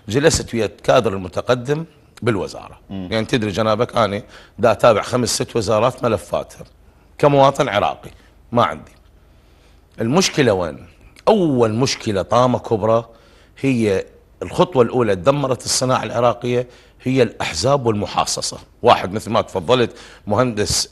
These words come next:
Speaker 1: آه، ميكانيك تخليه على البيطرة، والبيطرة تجيب على، على الصناعات. هاي مبينة، هاي قالتها مارغريت تاتشر،
Speaker 2: مم.
Speaker 1: رئيسة وزراء بريطانيا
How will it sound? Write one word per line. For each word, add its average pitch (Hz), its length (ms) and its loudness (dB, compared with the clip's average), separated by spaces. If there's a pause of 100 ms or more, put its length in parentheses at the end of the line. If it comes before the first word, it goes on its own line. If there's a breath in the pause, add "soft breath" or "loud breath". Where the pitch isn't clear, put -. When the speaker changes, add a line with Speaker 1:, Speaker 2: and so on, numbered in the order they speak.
(120)
Speaker 1:
آه، 90 340 0
ميكانيك 104 760 -2
تخليه 110 400 -2
على 87 100 0
البيطرة، 113 420 0
والبيطرة 95 640 0 (280 loud breath)
تجيب 104 360 0
على، 113 300 4
على 123 200 2
الصناعات. 113 680 0
هاي 139 540 2
مبينة، 110 500 0 (300 loud breath)
هاي 143 300 2
قالتها 139 720 4
مارغريت 120 580 2
تاتشر، 107 560 -2 (200 loud breath)
Speaker 2:
مم. 92 160 -8
Speaker 1:
رئيسة 113 560 -2
وزراء 110 300 4
بريطانيا 123 720 -2